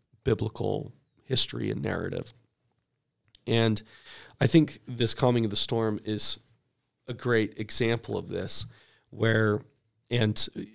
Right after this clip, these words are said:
I, it'll be in the book for those who wanna look. Th-, there will be a symbolic reference, a typological reference,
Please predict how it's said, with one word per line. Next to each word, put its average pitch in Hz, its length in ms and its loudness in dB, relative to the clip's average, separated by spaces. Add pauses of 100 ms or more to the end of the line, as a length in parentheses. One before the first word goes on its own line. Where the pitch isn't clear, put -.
(240)
I, 123 100 4 (100)
it'll 123 200 4
be 110 360 2
in 113 120 2
the 104 60 0
book 107 260 -2
for - 100 -4
those 107 240 0
who 110 100 0
wanna 107 180 -2
look. 110 320 -2 (420)
Th-, 127 180 4
there 135 140 6
will 127 80 8
be 123 140 6
a 107 40 4
symbolic 123 600 6
reference, 120 540 0
a - 80 -4
typological 117 720 0
reference, 113 520 -2